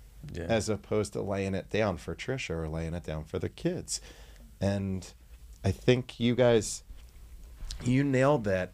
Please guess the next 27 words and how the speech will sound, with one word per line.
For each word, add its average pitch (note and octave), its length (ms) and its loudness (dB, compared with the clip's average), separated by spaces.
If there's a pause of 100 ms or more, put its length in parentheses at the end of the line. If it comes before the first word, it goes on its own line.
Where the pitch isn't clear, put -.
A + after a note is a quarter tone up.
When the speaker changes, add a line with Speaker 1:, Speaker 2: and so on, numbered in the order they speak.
Speaker 2:
And G2+ 360 -2 (1160)
I, A2 100 4 (380)
I'd, G#2+ 240 2
I'd A2+ 160 2
like D3 200 4
to, C#3 260 2 (140)
I'd A2+ 140 2
like D3 180 4
to F3 100 0
bring A#2+ 240 -2
that G#2+ 180 0
into G#2 200 -2
your F#2+ 160 -4
dating F#2 460 -4
worlds, E2 360 -8
if E2+ 180 -6
it's - 180 -2
okay, F#2 500 2
but E2 260 -8
really G#2+ 240 0
quickly G#2 420 -4
to E2 80 -6
put F#2+ 180 -8
a E2+ 60 -4
bow G#2+ 360 -2
on F2+ 180 -4
that E2 260 -6